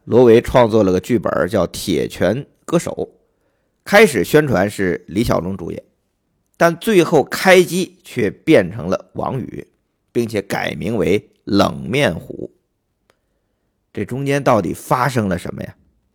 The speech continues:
一下成为影坛内外的热门话题。按照罗维自己的回忆录的说法是，这部《铁拳歌手》啊，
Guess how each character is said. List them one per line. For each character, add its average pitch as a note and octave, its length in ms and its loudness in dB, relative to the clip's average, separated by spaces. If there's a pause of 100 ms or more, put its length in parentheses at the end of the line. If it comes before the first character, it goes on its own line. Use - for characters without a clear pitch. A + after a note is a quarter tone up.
(140)
一 G2 120 -6
下 G#2+ 180 -2
成 F#2 220 -6
为 E2 140 -2
影 E2 400 -8
坛 F2+ 320 -6 (260)
内 B2 220 2
外 F2+ 240 4
的 B1 180 -6 (220)
热 D3 180 6
门 C#2+ 140 -8
话 - 160 -16
题。 - 180 -20 (1500)
按 D#3 120 4
照 C3+ 180 6
罗 B2 180 6
维 C3+ 200 6
自 C#3+ 280 -2
己 F#2 160 -4
的 D#2+ 200 -6
回 - 240 -2
忆 E3+ 120 6
录 G3+ 200 4
的 F#2 140 4
说 G2 180 2
法 - 160 -6
是， - 280 -16 (500)
这 B2 140 0
部 G2+ 160 -2
《铁 D2 200 -8
拳 G2 220 -4
歌 B2+ 180 2
手》 G#2+ 200 0
啊， - 180 -10